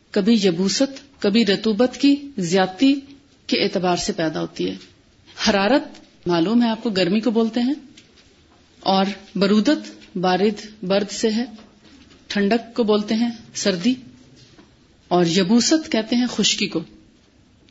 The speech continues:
رطوبت کہتے ہیں نمی کو، پانی یا نمی، یعنی جسم کے اندر نمی۔ نمی کہاں؟ لنگز میں ہو تو ریشہ، کنجیشن۔ ہم؟ کبھی کبھی آپ دیکھتے ہیں ڈرائی کاف ہوتی ہے، خشک ہوتی ہے کھانسی، اور کبھی کبھی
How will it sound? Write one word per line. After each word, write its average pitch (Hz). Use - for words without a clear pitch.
رطوبت 240
کہتے 262
ہیں 269
نمی 220
کو، 160
پانی 214
یا 196
نمی، 208
یعنی 208
جسم 214
کے 214
اندر 208
نمی۔ 185
نمی 247
کہاں؟ 277
لنگز 254
میں 285
ہو 302
تو 185
ریشہ، 226
کنجیشن۔ 220
ہم؟ 311
کبھی 226
کبھی 254
آپ 233
دیکھتے 240
ہیں 277
ڈرائی 208
کاف 202
ہوتی 185
ہے، 185
خشک 202
ہوتی 175
ہے 170
کھانسی، 175
اور 175
کبھی 208
کبھی 226